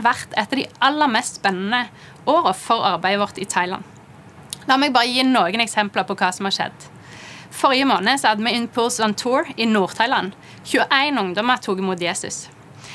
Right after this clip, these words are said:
Noen uker før bare så hadde vi Impulse on Tour et annet sted, også i nord. Og vi så, ø, nesten to hundre ungdommer som kom. Vi opplevde brødunder.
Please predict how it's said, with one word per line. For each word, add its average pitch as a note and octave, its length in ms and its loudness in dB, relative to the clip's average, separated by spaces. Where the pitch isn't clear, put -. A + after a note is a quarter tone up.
Noen D4+ 160 4
uker B3 320 0
før B3+ 240 4
bare G#3+ 320 2
så C4 160 -2
hadde F#3+ 240 0
vi A3+ 160 2
Impulse A#3 380 -2
on A3+ 100 -4
Tour A3+ 160 4
et A3+ 220 -2
annet B3 220 2
sted, B3 260 0
også G#3 240 0
i - 20 -4
nord. A3+ 280 -4
Og B3+ 140 2
vi C#4 100 2
så, C4 140 2
ø, - 300 -4
nesten C#4+ 320 0
to - 240 -4
hundre A3 300 0
ungdommer G3+ 320 -2
som A3 100 -6
kom. G#3 380 -2
Vi G#3+ 100 0
opplevde A3+ 460 0
brødunder. G#3+ 760 0